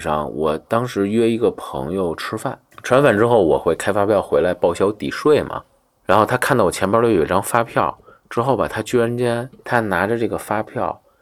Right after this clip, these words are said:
去这个餐厅，根据那个时间调摄像头看我在跟谁吃饭。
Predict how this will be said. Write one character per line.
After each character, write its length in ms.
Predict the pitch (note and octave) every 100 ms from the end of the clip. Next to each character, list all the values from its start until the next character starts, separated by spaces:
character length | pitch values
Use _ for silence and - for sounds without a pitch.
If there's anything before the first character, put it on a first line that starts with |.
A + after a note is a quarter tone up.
| _ _ -
去 180 | -
这 140 | A2 F#2
个 100 | D#2
餐 260 | - G#2+
厅， 400 | G#2+ - A2 G#2 G#2+ _ _
根 160 | - A2
据 100 | A2
那 140 | G#2
个 80 | F2
时 300 | D#2+ - D#2+
间 320 | F2+ G2+ F#2+ G#2+
调 180 | - F#2
摄 160 | E2 F#2+
像 200 | E2 D#2
头 180 | - A#1+ C#2 - _ _
看 280 | - A2 F2
我 100 | C2
在 180 | D#2+
跟 120 | D#2 F2
谁 160 | -
吃 180 | D2 -
饭。 200 | - G2+